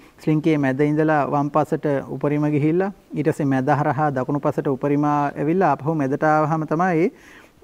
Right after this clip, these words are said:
අ, එක තරංගයක් කියන්නේ. එතකොට ඒකට ගත වෙච්ච කාලය තමයි ආවර්ත කාලය. ඊළඟට සංඛ්‍යාතය.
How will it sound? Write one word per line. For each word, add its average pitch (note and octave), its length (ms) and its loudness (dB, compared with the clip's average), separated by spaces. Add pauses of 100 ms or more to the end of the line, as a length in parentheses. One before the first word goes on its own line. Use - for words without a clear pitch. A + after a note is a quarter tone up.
(160)
අ, C#3 340 -2
එක D3+ 120 -4 (100)
තරංගයක් C#3 480 2
කියන්නේ. F3+ 320 0
එතකොට D#3 220 0
ඒකට D3 340 0
ගත C#3+ 120 -2
වෙච්ච C#3 200 -2
කාලය C#3 180 0
තමයි C#3+ 220 -2
ආවර්ත C#3 320 0
කාලය. B2 260 0 (360)
ඊළඟට F#3+ 380 0
සංඛ්‍යාතය. D3 640 0